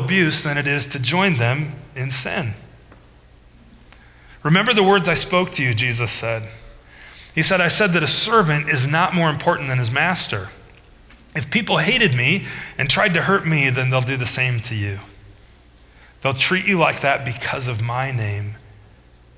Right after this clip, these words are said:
They don't know the one who sent me." So get your head on straight, so that when those things come, you can live for the will of God and truly, like Jesus, say, "You know what, it's,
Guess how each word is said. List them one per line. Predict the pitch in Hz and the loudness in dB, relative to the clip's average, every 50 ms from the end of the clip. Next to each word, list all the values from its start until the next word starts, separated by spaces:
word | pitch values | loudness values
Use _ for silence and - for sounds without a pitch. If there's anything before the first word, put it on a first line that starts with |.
| - - - - | -20 -20 -18 -10
They | - 139 147 | -8 -6 -4
don't | 139 156 156 151 151 143 | -2 -2 -4 -4 -4 -4
know | 131 131 139 139 | -4 -2 -2 -2
the | 123 120 120 | -2 -2 -4
one | 113 110 107 101 104 104 101 101 104 - - - - - - - - - - - - | -4 -4 -4 -4 -4 -6 -8 -10 -14 -18 -20 -20 -20 -20 -20 -20 -20 -20 -20 -20 -18
who | - - 110 | -12 -8 -6
sent | - - - 98 - - 110 | -6 -6 -6 -8 -10 -10 -12
me." | 104 107 113 - - - - - - - - - - - - - - - - - - - - - - - - - - - - - - - - - - - - - - - - - - - - - - - - - - - - - - - - - - - - - - - - - - - - - | -12 -12 -14 -16 -20 -20 -20 -20 -20 -20 -20 -20 -20 -20 -20 -20 -20 -20 -20 -20 -20 -20 -20 -20 -20 -20 -20 -20 -20 -20 -20 -20 -20 -20 -20 -20 -20 -20 -20 -20 -20 -20 -20 -20 -20 -20 -20 -20 -20 -20 -20 -20 -20 -20 -20 -20 -20 -20 -20 -20 -20 -20 -20 -20 -20 -20 -20 -20 -20 -20 -18 -10
So | - - - 160 | -8 -4 -4 0
get | 151 208 - | 0 0 0
your | 180 156 | 2 2
head | 165 190 190 | 2 2 2
on | 156 120 104 | 2 0 0
straight, | - - - 113 107 104 101 - - - - - - - - - - - - - - - - - - - - - - - - - - - - - - - | 0 -2 -2 -2 -2 -4 -4 -8 -14 -20 -20 -20 -20 -20 -20 -20 -20 -20 -20 -20 -20 -20 -20 -20 -20 -20 -20 -20 -20 -20 -20 -20 -20 -20 -20 -20 -14 -6
so | - - 165 | -2 0 2
that | 160 170 160 | 2 2 2
when | 160 156 160 | 2 2 2
those | 180 180 170 - | 2 0 0 -2
things | 160 151 143 - | -4 -4 -4 -6
come, | - - 185 185 175 151 | -6 -2 -2 0 0 0
you | 139 147 | -2 -2
can | 160 156 - 135 131 135 | -4 -4 -6 -6 -4 -2
live | 143 160 185 175 | -2 -2 -2 -2
for | 147 - 147 | -4 -4 -2
the | 123 131 127 | -2 -2 0
will | 139 135 135 127 | 0 0 0 -2
of | 113 113 | -2 0
God | 135 135 156 170 156 127 | 2 2 2 2 2 0
and | 120 113 | -2 -2
truly, | - - 170 165 180 160 139 | -2 -2 0 0 0 0 0
like | 127 127 139 139 131 | 0 0 0 -2 -2
Jesus, | 123 143 156 170 151 135 110 - | -4 -2 -2 -2 -2 -2 -4 -4
say, | - 131 131 | -2 -4 -4
"You | 135 | -2
know | 156 160 | 0 0
what, | 151 143 | 0 0
it's, | 139 135 - | -2 -6 -8